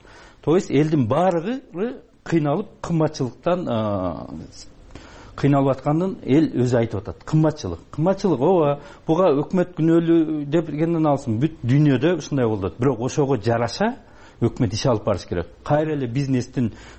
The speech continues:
душит этип, салыктарды көбөйтүп, аларды, э, көмүскөгө кайра түртүп атасыңар. Эртең жыйынтыгында сиздер бүгүн алып атканды албай каласыздар.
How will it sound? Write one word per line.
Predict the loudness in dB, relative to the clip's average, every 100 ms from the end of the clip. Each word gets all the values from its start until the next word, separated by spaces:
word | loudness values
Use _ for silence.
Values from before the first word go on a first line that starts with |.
| -6
душит | -4 -4 -2
этип, | 0 0 -4 -8
салыктарды | -2 0 0 -2 -2 0
көбөйтүп, | 2 0 -2 -2
аларды, | 0 0 -2 -4 -4 -8 -18 -20 -10 2
э, | 2 4 0 0 2 2 2 2 2 2 0 0
көмүскөгө | 2 2 2 0 0 0
кайра | 0 2 0
түртүп | -2 -2 0
атасыңар. | 0 -4 -4 -6 -4
Эртең | -2 0 0 0
жыйынтыгында | 0 0 -2 -4 -2 -2 -4 -14
сиздер | -2 0 0
бүгүн | 2 2
алып | 2 2 0
атканды | -2 -2 2
албай | 2 2 2
каласыздар. | 2 0 -4 -6 -4